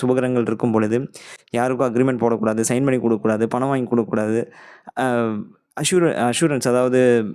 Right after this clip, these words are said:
பாண்டுல கையெழுத்து போடுறது, கேரண்டி கொடுக்கறது, இந்த மாதிரி விஷயங்களை பண்ணக்கூடாது. And then, அஹ், அதை தாண்டி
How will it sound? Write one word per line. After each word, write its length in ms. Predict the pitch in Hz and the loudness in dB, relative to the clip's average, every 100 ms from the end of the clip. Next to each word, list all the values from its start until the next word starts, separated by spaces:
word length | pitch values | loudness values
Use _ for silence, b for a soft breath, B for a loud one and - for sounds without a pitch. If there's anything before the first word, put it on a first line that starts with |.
| - - 127 | -14 -6 -2
பாண்டுல 280 | 127 143 | -2 0
கையெழுத்து 380 | 127 117 120 113 | -2 0 0 0
போடுறது, 440 | 107 117 110 107 113 | 0 0 0 0 2
கேரண்டி 340 | 123 139 131 | 0 2 0
கொடுக்கறது, 360 | 113 113 113 113 | 0 0 0 0
இந்த 180 | 117 | 0
மாதிரி 140 | 123 120 | 0 0
விஷயங்களை 360 | 110 135 127 | -2 -2 -2
பண்ணக்கூடாது. 680 | 113 117 113 117 107 110 110 - B B B B | -2 -4 0 0 0 -2 -4 -14 B B B B
And 180 | 135 143 | -4 -2
then, 260 | 160 - _ _ _ - | -4 -8 _ _ _ -6
அஹ், 320 | 120 117 113 | -4 -2 -2
அதை 240 | 82 123 147 | -2 -2 -2
தாண்டி 640 | 160 156 151 165 156 - | -2 -2 0 0 0 -10